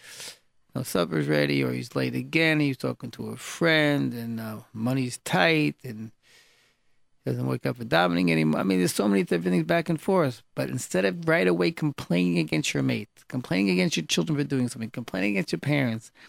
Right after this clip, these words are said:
our immediate responses is the Malach.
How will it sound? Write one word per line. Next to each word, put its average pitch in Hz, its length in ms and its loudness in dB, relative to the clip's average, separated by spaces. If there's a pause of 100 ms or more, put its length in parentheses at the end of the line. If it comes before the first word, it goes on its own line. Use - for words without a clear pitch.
(520)
our 143 160 2
immediate 202 720 4 (640)
responses 156 960 0
is 131 120 -4
the 147 100 -2
Malach. 160 360 0